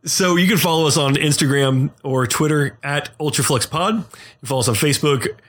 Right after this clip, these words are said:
facebook dot com slash ultraflux. Again, that's Ultraflux with two X's. And ultrafluxpod at gmail dot com. Send us an email. Uh, offer us a suggestion for what movie, uh, to, to watch. We're gonna be replacing, um,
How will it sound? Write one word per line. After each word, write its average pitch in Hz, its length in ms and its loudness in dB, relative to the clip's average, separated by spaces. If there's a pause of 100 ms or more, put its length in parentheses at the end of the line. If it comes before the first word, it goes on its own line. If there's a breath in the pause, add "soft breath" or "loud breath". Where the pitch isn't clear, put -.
(120)
facebook 131 240 -2
dot 131 80 -2
com 139 240 -2
slash 139 300 0
ultraflux. 147 580 0
Again, 175 140 2
that's 151 160 0
Ultraflux 170 500 -2
with 160 160 -2
two 156 240 0
X's. 110 380 -2 (320 loud breath)
And 156 300 0
ultrafluxpod 151 920 -2 (100)
at 135 200 -6
gmail 135 420 2
dot 120 220 -2
com. 139 260 -2
Send 151 160 0
us 127 80 0
an 127 80 2
email. 131 340 2 (300 loud breath)
Uh, 139 240 -4
offer 208 220 0
us 180 80 2
a 165 80 0
suggestion 139 960 0
for 160 500 0
what 160 240 0
movie, 151 500 2
uh, 127 220 0
to, - 320 -4
to 127 160 -4
watch. 117 300 -2
We're 143 80 -4
gonna 151 100 0
be 131 220 0 (280 loud breath)
replacing, 151 720 0 (100)
um, 127 460 -2